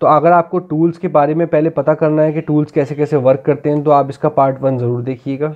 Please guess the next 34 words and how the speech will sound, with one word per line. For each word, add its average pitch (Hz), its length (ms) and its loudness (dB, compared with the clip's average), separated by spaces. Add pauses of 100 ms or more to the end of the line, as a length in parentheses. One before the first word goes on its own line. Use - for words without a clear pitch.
पार्ट 123 320 0
वन 135 200 -2
देखकर 131 360 -4
ही 139 140 -2
आपको 139 240 0
पता 131 200 -4
लगेगा 127 400 -4
कि 135 160 -10
क्या 131 260 0
आगे 131 200 -4
का 131 180 -2
आप 131 160 -4
किस 120 140 -18
तरीके 127 280 -8
से 127 80 -14
प्रोसेस, 117 340 -6
हमने 127 180 -8
पार्ट 123 280 0
वन 123 120 -4
में 123 180 -10
भी 131 80 -8
बहुत 123 240 -6
सी 127 60 -8
अच्छी 123 220 -10
चीज़ें 127 240 -8
बताई 120 240 -6
थी, 135 120 -10
सारे 127 240 -4
टूल्स 127 260 -10
के 139 100 -12
बारे 123 180 -2
में 120 100 -6
बताया 120 240 -2
था, 151 200 -6